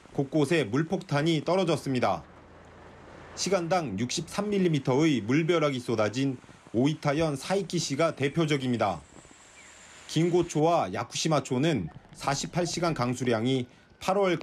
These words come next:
관측 최고치를 찍었습니다. 태풍으로 인한 피해도 늘어나고 있습니다. 가고시마에서 이십 대 남성이 날아온 함석판에 맞아 다치는 등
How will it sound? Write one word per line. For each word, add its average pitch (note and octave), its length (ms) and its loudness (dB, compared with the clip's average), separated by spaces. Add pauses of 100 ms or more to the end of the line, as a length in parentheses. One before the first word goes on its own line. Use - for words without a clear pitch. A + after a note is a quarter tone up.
(100)
관측 D#3 400 -2
최고치를 F#3 680 0
찍었습니다. C3+ 640 0 (1120)
태풍으로 G3+ 440 2
인한 E3 280 2
피해도 F3+ 480 2
늘어나고 E3+ 480 4
있습니다. B2 500 0 (960)
가고시마에서 D3 880 0
이십 A#2+ 300 -6
대 E3+ 140 2
남성이 B2 680 0 (300)
날아온 E3+ 440 2
함석판에 E3 760 0
맞아 A2+ 420 2
다치는 B2+ 480 -2
등 C#3 240 0